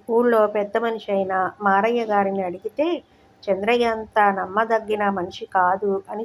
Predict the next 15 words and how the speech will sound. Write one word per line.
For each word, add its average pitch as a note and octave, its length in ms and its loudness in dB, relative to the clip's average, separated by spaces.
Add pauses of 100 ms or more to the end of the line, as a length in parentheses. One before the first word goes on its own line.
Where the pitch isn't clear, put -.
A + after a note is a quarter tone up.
చెప్పాడు," F3 440 -4 (140)
అన్నాడు. F3 420 -6 (640)
ఇది G#3+ 200 0
వింటూనే G#3+ 580 0 (140)
పూజారి G#3+ 520 2
ఆగిపోయి G#3+ 840 -2 (440)
శంకరయ్య A3+ 480 2
కేసి G3+ 360 -4
సూటిగా G#3+ 600 -2 (100)
చూస్తూ, C#4 460 -4 (500)
"చెప్పుడు A3+ 280 2
మాటలు G#3 420 0
వినకు, G3 460 -6 (160)
చెడిపోతావు," G3 720 0 (120)
అని F#3 220 -6